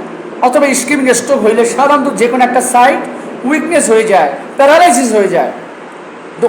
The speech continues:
ওনার এইরকম বড় ধরনের প্রবলেম হয় নাই যে প্যারালাইসিস হয়ে গেছে, but ওনার জড়তা ছিল, কথায় জড়তা ছিল, এবং ওনার, আহ, হলো হালকা এই যে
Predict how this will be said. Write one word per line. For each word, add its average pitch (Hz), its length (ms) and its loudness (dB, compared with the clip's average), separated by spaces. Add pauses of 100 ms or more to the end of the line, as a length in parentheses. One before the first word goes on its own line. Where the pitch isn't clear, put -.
ওনার 302 220 4
এইরকম 302 560 2
বড় 247 240 4
ধরনের 262 320 2
প্রবলেম 240 360 0
হয় 233 140 2
নাই 214 120 4
যে 220 140 2
প্যারালাইসিস 240 520 2
হয়ে 185 140 -2
গেছে, 165 260 -4
but 294 100 2 (480)
ওনার 233 320 2
জড়তা 254 380 4
ছিল, 190 220 -4 (100)
কথায় 220 320 0
জড়তা 220 360 2
ছিল, 202 260 -2 (560)
এবং 269 380 2
ওনার, 262 240 2 (760)
আহ, 220 400 4 (1040)
হলো 240 240 2 (300)
হালকা 302 580 4 (1300)
এই 240 100 0
যে 247 180 4